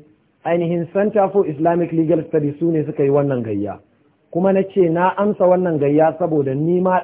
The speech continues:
ɗa ne daga cikin ƴaƴan wannan center ɗin. Alhamdulillahi Rabbil Alamin. Ni ɗin nan za a iya ainihin haɗa gwiwa da ni a je a gayyato wanda zai zo ya bayani akan wata matsala a wannan wuri. To, balle kuma aka ce ana neman ni da in zo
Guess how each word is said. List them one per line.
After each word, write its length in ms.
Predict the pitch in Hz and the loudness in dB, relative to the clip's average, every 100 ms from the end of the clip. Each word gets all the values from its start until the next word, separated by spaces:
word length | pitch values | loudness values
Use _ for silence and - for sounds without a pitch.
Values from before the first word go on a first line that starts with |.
| - | 2
ɗa 240 | 190 196 | 4 4
ne 160 | 165 104 - _ _ _ 113 | 0 -4 -14 _ _ _ -12
daga 300 | 117 131 131 | -6 -4 -6
cikin 300 | - 147 165 165 | -8 -8 -6 -2
ƴaƴan 320 | 165 165 170 | -2 0 0
wannan 360 | 175 143 131 127 | 0 0 -2 -2
center 340 | 135 131 123 107 | -4 -2 -4 -4
ɗin. 120 | 101 - - - _ _ _ 139 | -8 -12 -20 -20 _ _ _ -6
Alhamdulillahi 720 | 143 175 180 156 151 160 156 | -4 -2 0 2 4 2 2
Rabbil 320 | 151 135 143 | 0 0 0
Alamin. 400 | 139 131 123 95 - _ _ _ 135 | 0 0 -2 -6 -14 _ _ _ -6
Ni 260 | 160 208 | 0 2
ɗin 200 | 214 226 | 4 4
nan 320 | 226 202 202 202 - | 4 2 0 -2 -4
za 240 | 139 190 | 2 2
a 80 | 185 | 2
iya 160 | 190 180 | 0 -2
ainihin 460 | 170 180 180 180 170 | -2 -2 -4 -4 -6
haɗa 260 | 180 - | -4 -2
gwiwa 360 | 165 165 185 170 | -2 2 2 2
da 80 | 147 | 0
ni 120 | 170 170 | -4 -4
a 80 | |
je 160 | 143 165 | -4 -4
a 80 | 151 | -2
gayyato 400 | 131 151 160 160 | 0 2 2 2
wanda 320 | 170 175 160 | 4 4 2
zai 160 | 151 160 | 0 0
zo 140 | 143 156 | 0 0
ya 100 | 143 | 0
bayani 360 | 135 147 156 147 | 2 2 2 0
akan 260 | 127 151 | -4 -2
wata 200 | 135 135 | -2 -2
matsala 520 | 131 135 - 135 98 - _ - | -4 -2 0 0 0 -8 _ -2
a 60 | 131 | 2
wannan 320 | 156 139 127 | 4 2 0
wuri. 260 | 123 117 113 _ _ - | -2 -4 -8 _ _ -12
To, 80 | 127 | -6
balle 260 | 131 143 156 | -2 0 0
kuma 140 | 170 160 | -2 -4
aka 180 | 170 | -6
ce 140 | 147 151 151 | -6 -6 -4
ana 240 | 147 131 | -4 -2
neman 440 | 131 135 135 131 131 - | -2 -2 -2 -4 -8 -12
ni 320 | 120 147 151 | -8 -4 -4
da 80 | 139 | -4
in 100 | 123 | -6
zo 100 | 123 | -6